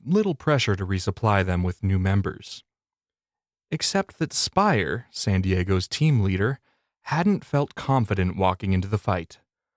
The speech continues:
There'd been the human element, the fears, the concerns. He'd had cold feet at the last second, decided not to come. An integral part of their defense, gone, forcing them to adapt.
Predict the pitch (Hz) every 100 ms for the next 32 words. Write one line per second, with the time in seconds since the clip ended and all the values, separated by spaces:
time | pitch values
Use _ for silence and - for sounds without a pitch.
0 | _ _ _ - 95 92 92 90 90 -
1 | 190 120 90 80 69 60 - _ _ 101
2 | - 127 139 95 - - - - - 92
3 | 95 90 - 131 127 76 - - - -
4 | _ _ _ _ _ - 190 160 160 156
5 | 123 - 147 147 123 - 165 156 - 95
6 | 95 104 104 117 127 - - 139 - 85
7 | - _ - - 98 95 95 95 107 117
8 | - 127 - - _ _ _ _ _ -
9 | 120 143 147 143 160 170 - 143 135 139
10 | 147 139 127 147 117 - - - 113 101
11 | 117 135 95 - - _ _ _ _ 110
12 | 107 107 104 110 - 139 120 87 80 _
13 | -